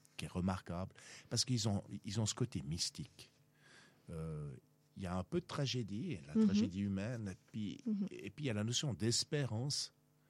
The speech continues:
Speaker 1: qui est typique des,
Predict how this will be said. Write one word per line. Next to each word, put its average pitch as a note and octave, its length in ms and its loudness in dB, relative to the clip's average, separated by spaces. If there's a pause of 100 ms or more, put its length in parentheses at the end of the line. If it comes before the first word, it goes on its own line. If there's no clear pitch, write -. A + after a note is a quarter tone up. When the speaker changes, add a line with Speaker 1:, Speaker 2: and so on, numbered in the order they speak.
(580)
Speaker 1:
qui - 120 -4
est - 60 -8 (140)
typique - 720 -4 (300)
des, F#2+ 440 -2